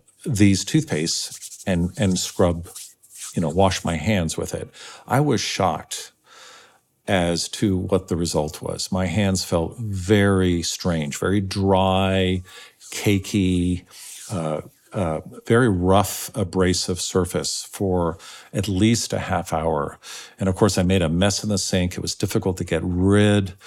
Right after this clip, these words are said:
of all that material in the sink. I had to scrub the sink down and get it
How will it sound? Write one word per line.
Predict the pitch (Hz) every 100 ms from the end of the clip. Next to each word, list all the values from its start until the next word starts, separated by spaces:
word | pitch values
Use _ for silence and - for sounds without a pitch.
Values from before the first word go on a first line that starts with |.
| - - -
of | 98 87 85 78 - - _ _
all | - 107 101
that | 95 90 90
material | 90 - 98 92 85
in | 80
the | 78
sink. | - 120 107 -
I |
had | 82 87
to | -
scrub | - - 95 92 92
the | -
sink | - 92 82
down | 90 82 82
and | 87 85
get | 80 80
it | 76